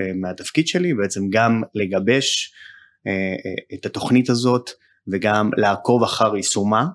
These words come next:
זאת אומרת לוודא שהדבר הזה קורה, ויש סוגיות,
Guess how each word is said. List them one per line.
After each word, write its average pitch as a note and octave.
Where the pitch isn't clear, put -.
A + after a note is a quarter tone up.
זאת -
אומרת F#2+
לוודא F#2
שהדבר F#2+
הזה F2+
קורה, D#3+
ויש D3+
סוגיות, A3